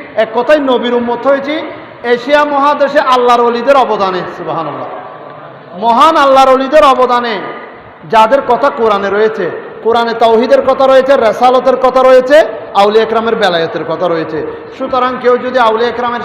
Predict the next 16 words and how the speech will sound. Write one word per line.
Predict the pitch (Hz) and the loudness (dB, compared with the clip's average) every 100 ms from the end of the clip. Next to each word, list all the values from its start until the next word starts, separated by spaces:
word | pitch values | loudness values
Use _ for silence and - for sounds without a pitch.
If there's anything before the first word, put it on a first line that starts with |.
| - | -8
সম্মানকে | 240 247 233 202 - | -6 -6 -6 -4 -2
অস্বীকার | 214 - - 349 214 | -2 -6 -12 -8 -6
করে, | 208 220 - - - - - - - 156 | -4 -2 -4 -8 -14 -18 -20 -20 -14 0
বেয়াদবি | 254 254 262 262 | 2 4 2 0
করে, | 269 294 | 2 4
অমান্য | 262 240 233 226 | 4 0 -2 -2
করে, | 220 240 233 | 0 0 0
তাহলে | 226 240 254 | 2 2 2
ঈমান | 214 196 | -2 -6
চলে | 180 175 160 | -4 -6 -4
যাবে, | 151 139 - - - - - - - | -6 -8 -14 -16 -20 -20 -20 -20 -10
কুফরি | 247 269 285 | -4 0 2
হবে, | 226 190 170 - - - | 0 0 -4 -8 -16 -12
কুফরি | 233 226 269 269 | -8 -2 -2 0
করে | 240 269 | 0 0
কাফেরে, | 233 185 202 175 | 0 -2 -2 -6